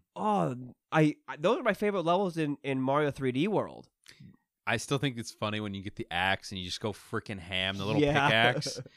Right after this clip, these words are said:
Speaker 2: Yeah, that's good.
Speaker 1: But, oh man, I, I love this game. I, this is a game I wanna have a sequel, or, like,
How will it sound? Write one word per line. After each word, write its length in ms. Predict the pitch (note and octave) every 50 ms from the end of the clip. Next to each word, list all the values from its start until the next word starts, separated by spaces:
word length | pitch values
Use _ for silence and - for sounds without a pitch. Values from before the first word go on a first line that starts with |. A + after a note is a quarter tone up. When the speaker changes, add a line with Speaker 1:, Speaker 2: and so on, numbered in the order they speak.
| - B2+ - _ _
Speaker 2:
Yeah, 360 | - G2 F#2+ F2+ F2+ F2 E2+ D#2+ - _
that's 160 | - - -
good. 300 | - G#2 F#2 F2 E2+ D#2+ E2
Speaker 1:
But, 240 | E2+ A#2+ A#2 A2 - - _ _ _ _ _ _ _ _ _ _ _ _ - B2 C#3 - - - _ _
oh 200 | - C3+ C3+ C#3
man, 240 | C3 C3+ C3 A#2 A2 G2+
I, 220 | D#2+ A#2+ C3+ C#3+ - -
I 200 | C3+ D#3 F3+ E3+
love 800 | D3 C3 B2 A#2+ A2+ A#2 A2+ A#2 A#2 A#2+ A#2+ A#2+ A#2+ A#2 A2 A2+
this 140 | A2+ A#2 -
game. 180 | - B2 A#2+ G2+
I, 160 | B2 C#3 C#3 - -
this 160 | C#3 D#3+ F3+
is 80 | G3
a 80 | G#3 F#3+
game 200 | D3 C#3+ C#3+ C#3
I 100 | B2+ B2+
wanna 260 | B2 B2+ C3 C3 B2+
have 240 | C3 C3 B2 A#2 A2+
a 60 | A2
sequel, 600 | - - - - B2 B2 - D3 C#3 C#3 C3+ C3 A#2
or, 280 | B2 A#2+ A2+ A2 G#2+
like, 160 | G2+ G2+ G#2+